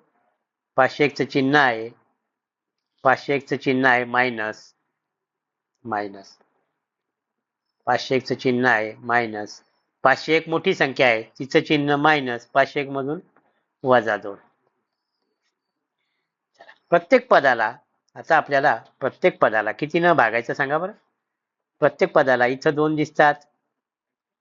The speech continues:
इथं दोन, इथं दोन, इथं दोन. प्रत्येक पदाला, प्रत्येक पदाला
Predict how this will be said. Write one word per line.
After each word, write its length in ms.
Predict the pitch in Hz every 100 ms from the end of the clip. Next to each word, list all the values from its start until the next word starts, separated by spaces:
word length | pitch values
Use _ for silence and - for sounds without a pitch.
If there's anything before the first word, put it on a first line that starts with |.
| _ _ _ _ _ _ _ _ _ _ _ -
इथं 300 | 131 160 147
दोन, 340 | 151 151 147 -
इथं 320 | 143 127 151
दोन, 360 | 143 151 151 160 - _ _ _ _ _
इथं 260 | 208 196 139
दोन. 160 | 107 101 _
प्रत्येक 420 | 147 147 - 170 -
पदाला, 460 | 120 107 104 113 - _ _ _ _ _ _ _ _ _ _ _ _ _ _ _ _ _ _ _ _ _ _ _ _ _ _ _ _ _ _ _ _ _ _ _ _ _ _ _ _ _ _ _ _ _ _ _ _ -
प्रत्येक 460 | 131 _ 160 160
पदाला 560 | 131 110 107 107 110